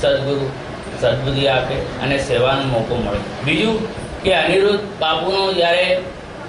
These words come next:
તમારે કાર્યક્રમ, એક્ટિવિટી મને બહુ ગમી. એમાં રામ રક્ષા,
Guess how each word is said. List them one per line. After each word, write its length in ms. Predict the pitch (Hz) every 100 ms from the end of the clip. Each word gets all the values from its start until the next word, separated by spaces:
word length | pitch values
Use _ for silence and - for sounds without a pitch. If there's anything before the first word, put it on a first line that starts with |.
| -
તમારે 340 | 165 165 170
કાર્યક્રમ, 720 | 175 - 143 160 165 170 175 165 - -
એક્ટિવિટી 600 | 139 143 175 165 160 170 -
મને 300 | 156 165 165 - 127
બહુ 220 | 165 180
ગમી. 300 | 160 151 147 - - -
એમાં 340 | 135 160 165 165 - - -
રામ 280 | 131 147 160
રક્ષા, 440 | 151 - 156 143